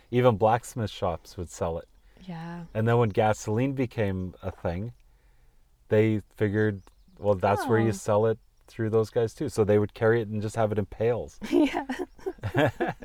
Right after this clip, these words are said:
Speaker 1: And, and then they found out how flammable it was by people putting it in their own cars and
Speaker 2: And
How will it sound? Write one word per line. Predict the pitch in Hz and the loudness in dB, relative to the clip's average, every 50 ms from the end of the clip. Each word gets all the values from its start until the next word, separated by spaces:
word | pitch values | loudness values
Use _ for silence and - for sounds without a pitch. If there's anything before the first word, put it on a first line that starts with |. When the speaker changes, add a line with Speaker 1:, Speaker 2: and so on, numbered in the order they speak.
| - - - - - - - - - - | -14 -14 -14 -18 -16 -16 -16 -6 2 2
Speaker 1:
And, | 170 123 110 107 - - 294 277 - - - - - - - 98 - | 2 2 2 -2 -6 -8 -10 -10 -12 -16 -20 -20 -20 -16 -12 -4 0
and | 123 117 123 | 2 4 6
then | 120 123 123 | 8 6 8
they | 117 117 110 | 6 4 2
found | - - 113 107 110 107 | 2 2 2 4 6 6
out | 110 107 101 | 6 6 6
how | 107 104 101 | 6 4 4
flammable | 95 - - 123 120 127 131 123 110 92 101 | 2 2 2 4 4 4 4 4 2 4 2
it | 98 92 90 92 | 4 4 4 4
was | 92 95 92 - - | 4 4 0 0 0
by | - 107 95 | 2 2 2
people | 92 - 120 107 95 - 98 | 2 2 2 0 0 -2 -4
putting | - - 117 101 104 104 95 | 0 2 2 2 2 2 2
it | 101 | 2
in | 95 | 0
their | 95 95 92 | 0 0 -2
own | 90 90 | -2 -2
cars | - - 131 123 123 117 117 117 104 98 95 | 2 4 6 6 8 6 6 4 2 -2 -8
and | 87 85 85 82 - - - - - | -8 -8 -8 -10 -14 -18 -16 -6 -2
Speaker 2:
And | 247 262 | -2 -2